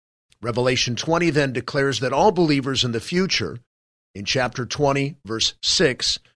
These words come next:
will be priests of God and of Christ and will reign with him a thousand years. Implicit in this context and borne out by these and other passages is that believers will be judged and recompensed according to their faithfulness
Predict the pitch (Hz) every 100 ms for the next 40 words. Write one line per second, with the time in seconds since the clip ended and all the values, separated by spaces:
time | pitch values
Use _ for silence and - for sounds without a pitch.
0 | _ _ 120 127 131 120 - 170 185 185
1 | - - 190 135 123 123 123 143 139 120
2 | - 165 135 120 123 127 113 120 123 131
3 | 139 139 135 143 139 120 123 120 113 95
4 | 104 113 113 131 90 - - - _ _
5 | _ _ _ _ - 139 143 - 233 -
6 | 202 175 160 165 - 170 185 156 120 92
7 | - - 110 104 135 151 165 160 127 143
8 | 110 123 123 110 147 160 147 139 139 139
9 | 143 147 156 127 82 71 - - _ _
10 | _ _ 113 113 143 147 147 185 208 226
11 | 151 214 214 220 131 120 98 104 - -
12 | _ 98 113 151 175 165 110 117 117 -
13 | 135 - 151 151 156 127 123 113 - 156
14 | 165 165 175 160 151 -